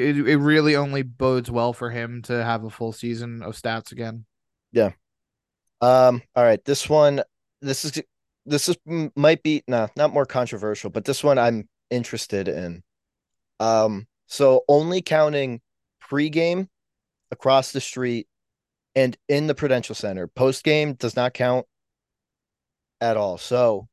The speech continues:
Speaker 2: beers had across the street pregame and inside the Prudential Center,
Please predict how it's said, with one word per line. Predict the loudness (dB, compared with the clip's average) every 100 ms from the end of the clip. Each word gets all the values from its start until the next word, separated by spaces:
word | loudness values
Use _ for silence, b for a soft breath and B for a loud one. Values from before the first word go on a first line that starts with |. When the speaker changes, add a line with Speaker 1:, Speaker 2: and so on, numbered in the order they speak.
| _ _ _
Speaker 2:
beers | -4 -4 -4
had | -6 0 2 2 -2
across | -10 -2 0 0
the | -4
street | -10 -6 -6 -6
pregame | -4 -2 -2 -2 -4 -4
and | -8 -4
inside | -4 0 2 2
the | 0
Prudential | -4 -4 -4 -6
Center, | -4 -4 -2 -6